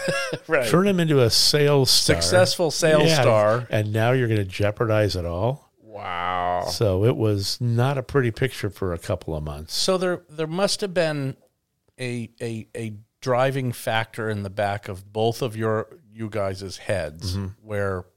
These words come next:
Speaker 1: this is, this is risky and stupid,
Speaker 2: Mm-hmm.
Speaker 1: but this makes more sense than doing what we're doing.
Speaker 2: Exactly.
Speaker 1: Which
Speaker 2: It's
Speaker 1: is, which is,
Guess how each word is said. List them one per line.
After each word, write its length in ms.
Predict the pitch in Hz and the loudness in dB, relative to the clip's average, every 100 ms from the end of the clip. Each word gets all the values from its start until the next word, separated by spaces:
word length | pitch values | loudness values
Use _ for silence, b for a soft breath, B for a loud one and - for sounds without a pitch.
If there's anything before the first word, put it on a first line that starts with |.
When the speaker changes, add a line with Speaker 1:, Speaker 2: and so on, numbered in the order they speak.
| _ | _
Speaker 1:
this 240 | 120 120 - | -6 -4 -4
is, 320 | 131 107 - - _ _ _ _ _ _ _ _ _ | -4 -6 -8 -12 _ _ _ _ _ _ _ _ _
this 260 | 117 123 | -8 -4
is 260 | 156 123 113 _ _ _ _ _ _ _ _ 113 | -4 -4 -8 _ _ _ _ _ _ _ _ -6
risky 500 | 147 180 - 165 160 | -2 -2 -2 -4 -2
and 120 | 117 | -4
stupid, 640 | - 196 190 - 92 90 | -4 -2 -2 -4 -6 -6
Speaker 2:
Mm-hmm. 180 | 107 107 | -4 -2
Speaker 1:
but 240 | 113 123 | -2 -4
this 260 | 127 151 - | -8 -8 -6
makes 260 | 147 135 139 | -6 -6 -4
more 220 | 131 127 | -2 -2
sense 360 | - 123 117 | -2 -2 -4
than 200 | - 117 | -6 -6
doing 300 | 110 117 113 | -2 -2 -2
what 140 | 110 101 | -4 -6
we're 80 | 98 | -6
doing. 300 | 98 80 73 | -6 -8 -6
Speaker 2:
Exactly. 560 | 123 98 78 73 - - _ _ _ | -2 0 -2 -4 -12 -12 _ _ _
Speaker 1:
Which 160 | 131 - | -4 -2
Speaker 2:
It's 80 | |
Speaker 1:
is, 160 | 139 - - | 0 -2 -4
which 200 | 139 151 | -4 -2
is, 260 | 139 120 | -4 -6